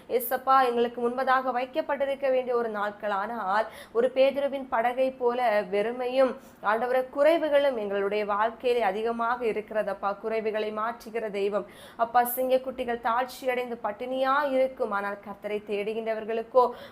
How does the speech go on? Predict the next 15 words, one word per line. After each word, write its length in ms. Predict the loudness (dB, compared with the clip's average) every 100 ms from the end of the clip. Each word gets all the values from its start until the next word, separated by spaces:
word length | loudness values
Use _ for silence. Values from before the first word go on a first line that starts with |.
| 0 4
ஒரு 200 | 4 4 2 -2
நன்மையும் 540 | -2 -2 -4 -4 -6 -6
குறைவுபடுவதில்லை 880 | -4 -2 -2 -4 -4 -4 -4 -2 -2
என்று 140 | -2 -4
நீர் 220 | -4 -4
சொல்லியிருக்கிறீர் 680 | -6 -4 -6 -6 -6 -6 -6
ராஜா. 300 | -6 0 2 2 0 -4 2
அதனால் 360 | 2 4 0 0
குறைவுகளை 400 | 2 2 2 0 0
நிறைவாக்குகிற 600 | 0 0 2 0 -2 -2 2 4
தேவனுடைய 420 | 4 0 0 -2 -2
சமூகத்துல 440 | -4 -2 -2 -2 0
நாங்கள் 220 | 0 0
வந்து 140 | 0 0 -2
அமர்ந்திருக்கின்றோம். 880 | -4 -6 -4 -4 -4 -6 0 0